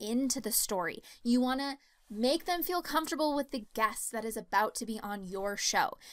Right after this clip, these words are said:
You wanna make them feel like they're a part of that community, like they're a part of your family, and just really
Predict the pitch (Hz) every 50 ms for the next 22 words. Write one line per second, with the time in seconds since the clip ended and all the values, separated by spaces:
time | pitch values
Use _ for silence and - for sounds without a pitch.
0 | - - - 208 214 214 196 214 226 262 294 302 302 311 311 339 349 311 - 277
1 | 240 226 226 220 214 214 208 202 - - 202 196 190 - - - - - 214 220
2 | 226 214 226 226 - 226 214 202 202 202 196 196 190 190 190 196 196 - - -
3 | - _ - 202 190 - 196 190 185 - - - 196 196 208 226 233 240 240 254
4 | 247 - - - 202 196 196 196 190 190 196 196 190 190 190 - - - - -
5 | - _ - - 214 208 202 214 214 202 - - - - _ _ _ _ - 208
6 | 196 202 202 214 226 240 240 247 247 247 247 240 233 233 233 233 226 226 233 -